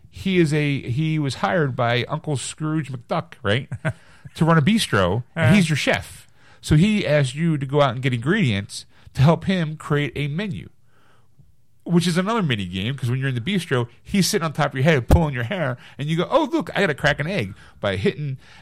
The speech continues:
Speaker 1: L, R t-, L two and L, L, uh, R two and L two slowly,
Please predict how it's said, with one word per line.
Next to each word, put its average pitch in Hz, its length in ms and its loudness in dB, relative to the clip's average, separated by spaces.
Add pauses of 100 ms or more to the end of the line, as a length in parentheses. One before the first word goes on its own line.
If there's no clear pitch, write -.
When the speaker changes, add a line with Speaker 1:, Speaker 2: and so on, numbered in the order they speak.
(140)
Speaker 1:
L, 180 280 2
R 180 220 6
t-, - 260 -8
L 180 280 4
two 170 340 2
and 151 140 -6
L, 151 440 2
L, 143 460 0
uh, 127 120 -6 (100)
R 165 240 4
two 175 280 0
and 139 100 -6
L 202 200 0
two 127 380 -2 (280)
slowly, 214 1080 0